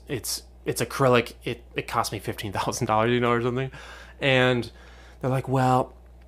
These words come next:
your nitrates or your ammonia," it's just like, you don't even know what you're talking about, but that's a whole other side note.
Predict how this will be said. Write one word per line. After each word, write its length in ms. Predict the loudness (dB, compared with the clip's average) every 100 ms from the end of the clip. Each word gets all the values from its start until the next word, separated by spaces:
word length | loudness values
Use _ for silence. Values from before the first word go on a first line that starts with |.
| -10 -12 -20 -12
your 360 | -4 0 2 2
nitrates 1200 | 2 2 0 0 0 2 2 -2 -10 -6 -4 -4 0
or 160 | 2 4
your 180 | 2 4
ammonia," 680 | 4 4 4 4 4 2 2
it's 160 | -2
just 180 | -2 -2
like, 180 | -2 -4
you 80 | -4
don't 240 | 0 2
even 240 | 2 2
know 120 | 0 0
what 80 |
you're 80 | -2
talking 360 | 2 2 2 -2
about, 340 | -2 -4 0
but 300 | 2 2 0 -6
that's 160 | -4
a 40 | -2
whole 240 | 2 2
other 120 | 0
side 280 | 0 -2 -2
note. 300 | -6 -8